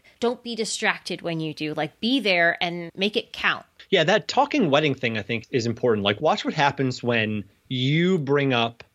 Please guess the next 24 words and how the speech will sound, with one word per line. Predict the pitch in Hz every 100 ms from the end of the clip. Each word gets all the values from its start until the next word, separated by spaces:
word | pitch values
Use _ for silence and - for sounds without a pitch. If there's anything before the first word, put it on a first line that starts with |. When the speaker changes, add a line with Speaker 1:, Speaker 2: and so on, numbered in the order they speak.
| _
Speaker 2:
something | - - 156 135 127 117
about | 113 101 95
the | 104
wedding. | 90 92 87 92 110 _ _ _
Right, | 139 135
if |
I'm | 165
talking | 160 156 139
to | 135
a | 110
hetero | 123 113 110
couple | 107 - 104
here | - 87 101 - - - 147
and | 123 120
the | 120
groom's | 117 135 127
like, | 131 -
"You |
know | 220
what? | 277 302 302 -
I've | 254
been | 349 339
thinking | 220 202 180
about | 160 131 131